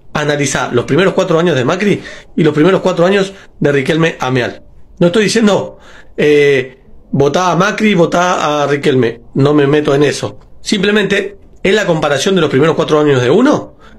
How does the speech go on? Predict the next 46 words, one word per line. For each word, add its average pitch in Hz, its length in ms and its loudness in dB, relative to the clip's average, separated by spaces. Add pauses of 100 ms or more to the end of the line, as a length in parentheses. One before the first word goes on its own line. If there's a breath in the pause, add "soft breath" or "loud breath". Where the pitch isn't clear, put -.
(140)
y 127 60 0
los 135 140 0
primeros 135 280 2
cuatro 135 280 0
años 131 160 2
del 117 120 0
otro. 110 280 -4 (440 loud breath)
¿Querés 160 220 -2
hacer 160 220 -2
una 160 120 0
comparación 143 540 0 (300 loud breath)
con 151 160 0
los 143 100 2
dieciséis 160 480 -2
títulos 165 520 -2 (280)
de 123 160 0
Macri? 220 500 -4 (340)
Macri 170 280 0
estuvo 190 580 0 (200)
trece 247 340 0
años 170 460 -2 (200)
en 139 120 -2
el 139 100 -2
poder 143 240 0
de 135 80 2
Boca, 135 200 0
siendo 147 220 -2
presidente 131 380 -2
de 123 80 0
Boca. 123 300 -4 (460 loud breath)
Del 127 260 2
noventa 127 320 2
y 127 60 0
cinco 233 580 -2
al 135 140 0
dos 135 120 0
mil 139 160 0
ocho. 117 320 -4 (380)
Ganó 139 260 -2
dieciséis 135 480 -2
títulos. 127 400 -2 (180 loud breath)
Dentro 220 380 2
de 185 80 2
esos 190 240 -4
trece 196 300 0
años, 160 340 -4